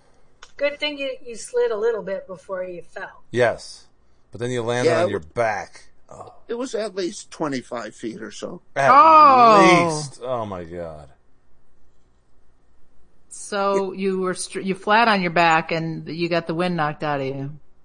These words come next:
Speaker 3: It's like, yeah, it's like, uh, falling on, on the, uh, off in your bicycle and you fall on the bar there.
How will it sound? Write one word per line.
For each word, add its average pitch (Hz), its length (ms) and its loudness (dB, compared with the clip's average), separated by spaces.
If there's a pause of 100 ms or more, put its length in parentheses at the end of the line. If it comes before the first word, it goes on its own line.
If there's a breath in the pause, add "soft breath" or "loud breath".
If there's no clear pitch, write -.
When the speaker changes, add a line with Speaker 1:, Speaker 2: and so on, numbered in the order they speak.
(480)
Speaker 3:
It's - 160 -8
like, 190 320 -2 (200)
yeah, 156 340 -2
it's - 160 -12
like, 160 340 -4
uh, 151 360 -2
falling 165 520 -2
on, 160 320 -6 (140)
on 147 340 -6
the, 139 360 -4 (280)
uh, 131 340 -4 (480)
off 156 240 -2 (240)
in 147 200 -2
your 151 100 -4
bicycle 127 640 -2
and 120 120 -6
you 127 80 -8
fall 131 540 -4
on 123 280 -6
the 123 220 -8 (760)
bar 135 440 -2
there. - 280 -12